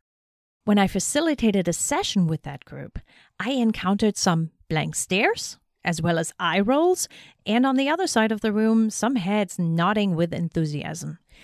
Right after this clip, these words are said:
The tension in the room made my hands sweat. Some of the participants came at it from an economic development perspective,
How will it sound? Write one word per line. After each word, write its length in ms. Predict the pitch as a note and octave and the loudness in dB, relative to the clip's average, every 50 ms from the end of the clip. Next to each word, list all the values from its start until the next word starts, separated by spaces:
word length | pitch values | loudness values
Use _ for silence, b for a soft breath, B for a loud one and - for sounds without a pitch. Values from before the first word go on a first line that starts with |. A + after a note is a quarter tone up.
| b b b b b - | b b b b b -8
The 120 | - G#3+ - _ | -6 -6 -6 _
tension 600 | - - F#3+ F#3+ G#3+ A#3+ C#4 C#4+ - - A3+ G#3+ | -8 -6 -2 0 0 0 0 0 0 0 0 0
in 160 | - F#3 F#3 F3 | 0 0 -2 -2
the 80 | F3 | -2
room 400 | D#3 E3+ F3 F3 E3+ E3 D#3+ D#3+ | -2 -2 -2 -2 -2 -2 -2 -2
made 360 | E3 F3 F#3 G3 G#3+ G#3+ - - _ - | -2 -2 -2 -2 -4 -4 -8 -12 _ -8
my 420 | F3+ E3 E3 E3 E3+ E3+ E3 E3+ F3 | -4 -4 -4 -2 -4 -4 -4 -4 -6
hands 600 | E3 - - E3+ D#3 D3+ D3 D3 D3 D3+ - - - _ - | -8 -10 -10 -8 -6 -6 -6 -6 -8 -10 -12 -16 -20 _ -12
sweat. 640 | - - - - F3 - E3 D3 C3 - - - - _ _ _ _ _ _ _ _ _ _ _ _ _ _ _ _ | -8 -6 -6 -6 -4 -4 -4 -4 -4 -6 -12 -16 -18 _ _ _ _ _ _ _ _ _ _ _ _ _ _ _ _
Some 300 | - - - - G3+ C4 | -18 -10 -4 -2 -2 -2
of 120 | E4 E4 - | -2 -2 -2
the 80 | D#4 | -2
participants 600 | - - C#4+ C4 C#4+ C#4+ - - - A3+ A#3 A3 - | -2 -2 -2 -2 -2 -4 -6 -4 -2 -2 0 -2 -2
came 220 | - B3+ C4 B3 | 0 0 2 2
at 140 | A#3+ A#3 A3+ | 4 2 2
it 160 | A3+ A3+ G#3+ | 0 0 -2
from 180 | - F#3 E3 E3+ | -2 -2 -2 -2
an 120 | E3+ F#3 - - | -2 -4 -4 -6
economic 420 | A3 - A#3 G#3 F#3+ F#3+ F#3 F3+ | -4 -2 0 0 0 0 -2 -2
development 460 | - E3 E3 D#3+ D#3+ - - E3 D3+ | -2 -4 -2 -2 -4 -4 -6 -8 -8
perspective, 600 | - E3+ - - F3 - - - - - - - | -10 -12 -12 -10 -12 -12 -12 -16 -18 -18 -18 -20